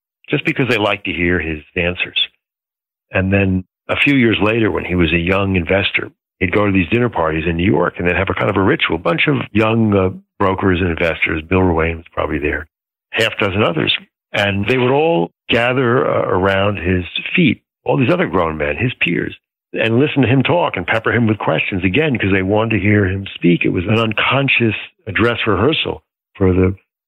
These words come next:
day, uh, decades later, when he'd be running this company, Berkshire Hathaway, with these annual meetings where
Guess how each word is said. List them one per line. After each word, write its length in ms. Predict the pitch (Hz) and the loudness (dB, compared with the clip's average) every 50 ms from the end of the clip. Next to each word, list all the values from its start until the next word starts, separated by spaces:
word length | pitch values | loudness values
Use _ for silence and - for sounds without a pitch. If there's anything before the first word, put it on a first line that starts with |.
| _ _ _ _ - | _ _ _ _ -4
day, 380 | - 104 98 95 95 95 95 95 | -2 0 0 0 2 2 2 2
uh, 40 | 90 | 2
decades 480 | 87 120 117 113 - 104 98 92 87 | 0 0 0 0 0 -2 -2 0 0
later, 320 | 92 104 117 143 143 117 90 | 0 2 2 2 2 0 0
when 120 | 82 80 | -2 -4
he'd 100 | 82 78 | -4 -4
be 100 | 85 82 | -2 -2
running 260 | 82 87 85 82 82 | 0 0 0 0 -2
this 120 | 80 78 - | -4 -4 -4
company, 260 | - 82 78 - 82 | -4 -4 -4 -2 -4
Berkshire 440 | 78 73 85 78 - - - - 80 | -2 0 -2 -2 -2 -2 -2 -2 0
Hathaway, 500 | 76 76 78 - - 80 76 73 73 73 | 0 -2 -2 -2 -2 -2 0 0 0 0
with 160 | 73 76 73 | 0 -2 -4
these 120 | 76 73 78 | -4 -2 -2
annual 300 | 78 76 76 78 76 76 | -2 0 0 0 -2 0
meetings 480 | 76 78 78 73 76 73 73 73 71 | 0 0 0 0 0 -2 -4 -6 -6
where 220 | 69 71 73 73 | -6 -6 -6 -6